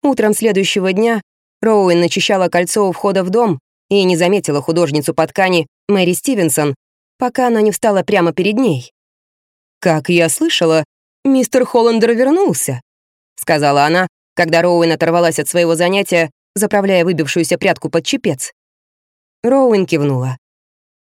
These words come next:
«Он очень обеспокоен», предупредила она, зная, что хозяин пребывает в своем капризном и непредсказуемом настроении, так как вчера он опрокинул одно из блюд за ужином, обнаружив, что мясо приготовлено не по его вкусу.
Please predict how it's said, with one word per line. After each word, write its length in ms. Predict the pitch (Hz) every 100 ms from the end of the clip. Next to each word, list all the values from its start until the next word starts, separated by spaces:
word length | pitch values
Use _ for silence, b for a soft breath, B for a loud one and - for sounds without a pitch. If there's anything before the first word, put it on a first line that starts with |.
| _ -
«Он 240 | 262 247 247
очень 280 | 240 233
обеспокоен», 720 | 214 202 - 190 190 165 165 165 _ _ _ _ _ -
предупредила 600 | - 160 170 156 156 151
она, 260 | 160 196 - _ _
зная, 300 | 190 202 185
что 160 | 175 175
хозяин 380 | 180 175 185 170
пребывает 420 | 170 175 180 175
в 60 | -
своем 260 | 175 170
капризном 500 | 175 196 202 175 165 - _ -
и 100 | 214
непредсказуемом 760 | 190 170 - 202 190 170 165
настроении, 680 | 175 - 202 240 196 139 135 - _ _ _
так 180 | - 170
как 140 | 170 -
вчера 320 | - 196 185
он 100 | 165
опрокинул 460 | 165 175 196 175
одно 240 | 170 170 175
из 140 | 170
блюд 200 | 165 185
за 160 | 156 180
ужином, 400 | 208 180 160 147 _ _ -
обнаружив, 500 | 214 202 196 185 180
что 140 | 202
мясо 380 | 202 214 190 160 _ _ -
приготовлено 580 | 202 208 220 190 180
не 120 | 180 180
по 80 |
его 240 | 220 190 143
вкусу. 440 | - 226 - 131